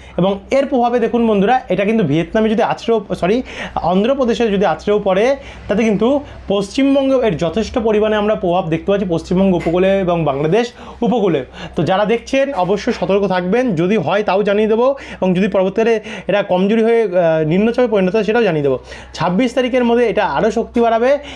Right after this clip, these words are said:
এবং শক্তি বাড়িয়ে এটা একটু একটু নিচের দিকে আসবে। এবং আরও যদি দেখি তাহলে কত কিলো-, কিলোমিটার হচ্ছে এখানে?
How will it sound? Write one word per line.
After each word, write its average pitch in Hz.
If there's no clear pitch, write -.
এবং 185
শক্তি 208
বাড়িয়ে 247
এটা 240
একটু 220
একটু 254
নিচের 208
দিকে 190
আসবে। 127
এবং 208
আরও 214
যদি 247
দেখি 247
তাহলে 240
কত 226
কিলো-, 220
কিলোমিটার 220
হচ্ছে 220
এখানে? 247